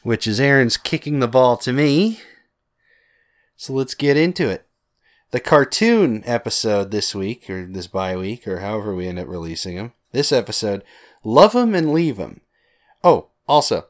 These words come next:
<laughs> because this is the third, fourth time in a row I've done this after I start the cartoon segment.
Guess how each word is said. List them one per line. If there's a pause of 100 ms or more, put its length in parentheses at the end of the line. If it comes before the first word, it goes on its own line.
<laughs>
because
this
is
the
third,
fourth
time
in
a
row
I've
done
this
after
I
start
the
cartoon
segment.